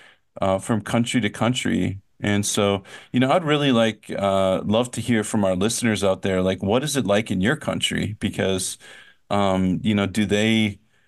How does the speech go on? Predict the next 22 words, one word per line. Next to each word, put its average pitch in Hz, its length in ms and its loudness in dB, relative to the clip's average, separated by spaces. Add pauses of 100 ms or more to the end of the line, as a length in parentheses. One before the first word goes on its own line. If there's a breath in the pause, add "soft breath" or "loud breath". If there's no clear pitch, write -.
(240)
uh, 95 560 0 (240)
do 117 120 0
the 104 100 0
nurses, 107 680 0
like, 104 160 -2
what 117 160 2
are 143 60 2
the 113 100 0
jo-, 98 300 -2
what's, 123 340 -2 (800)
what 139 160 2
are, 151 60 -2
what 127 160 0
are 139 40 -4
the 143 80 2
job 113 640 0
duties 98 580 0
of, 98 460 0 (420 soft breath)
of 107 160 0
a 104 60 2
nurse 98 720 0 (100)
in 98 580 0